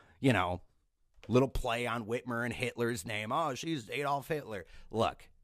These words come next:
okay, I'm not one of these people who thinks Governor Whitmer is fucking Hitler,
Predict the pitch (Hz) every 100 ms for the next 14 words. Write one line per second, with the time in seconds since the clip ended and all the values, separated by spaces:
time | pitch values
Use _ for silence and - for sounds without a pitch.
0 | - 113 - 117 123 151 196 202 175 156
1 | 143 139 135 120 117 - - - 123 -
2 | 110 - 101 113 147 135 117 117 113 110
3 | 107 98 98 - 110 98 104 95 90 -
4 | 127 - 95